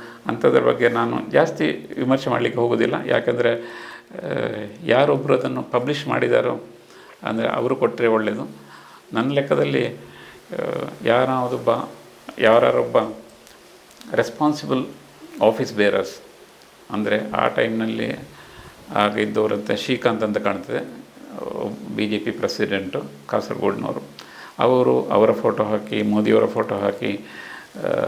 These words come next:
ಟೂರಿಸಂ ಮಿನಿಸ್ಟರ್ ಫೋಟೋ ಹಾಕಿ ಎಲ್ಲ ಇದು ತುಂಬ ಪಬ್ಲಿ-, ಪಬ್ಲಿಸಿಟಿ ಮಾಡಿದ್ದಾರೆ. So ಆದ ಕಾರಣ ಅವರು, ನನ್ನ ಪ್ರಕಾರ ಅವರು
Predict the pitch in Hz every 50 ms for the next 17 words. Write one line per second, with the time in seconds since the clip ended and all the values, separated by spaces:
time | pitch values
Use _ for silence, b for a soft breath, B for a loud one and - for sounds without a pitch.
0 | - - - - - - 120 123 131 135 123 123 117 113 110 107 104 107 107 107
1 | 104 101 104 98 - 101 95 98 101 98 - - 107 101 101 101 B B B B
2 | B B B B - - 123 135 135 120 104 101 101 113 113 - - B B B
3 | B B - - - - 156 180 208 214 196 - - - 113 113 113 110 - -
4 | - 104 104 107 104 - - - 98 98 98 92 92 92 98 98 - - - -
5 | - B B B B B B B B B B - - - - - 127 135 135 -
6 | 156 156 156 151 131 120 - - - - 117 131 147 151 156 156 160 - - -
7 | - - - 104 - - - - 131 151 156 156 143 131 - 160 156 143 135 120
8 | 107 - B B B B B B 117 117 127 139 135 127 120 - - - -